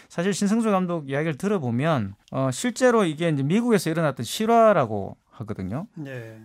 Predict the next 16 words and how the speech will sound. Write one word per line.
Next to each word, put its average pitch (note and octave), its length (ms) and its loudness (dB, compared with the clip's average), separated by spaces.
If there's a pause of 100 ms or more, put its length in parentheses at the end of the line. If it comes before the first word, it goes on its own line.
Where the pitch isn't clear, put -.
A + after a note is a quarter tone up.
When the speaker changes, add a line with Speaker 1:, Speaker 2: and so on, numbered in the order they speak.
Speaker 1:
거기에서 F3+ 540 -2
여고생 F3+ 400 0
넷이 B2 420 -2
이제 C3 240 -2
한 E3+ 200 -4
달간 C3+ 340 0
돈이 C#3 300 -2
없어가지고 C3 760 -4 (480)
이제 B2+ 120 -6
권총 C3+ 320 -4
강도를 C3+ 400 -2
하면서 C3+ 420 -2
이렇게 A2 560 -6
다녔던 C3 680 -2
실화가 D#3+ 360 -2
있대요. F#2+ 440 -8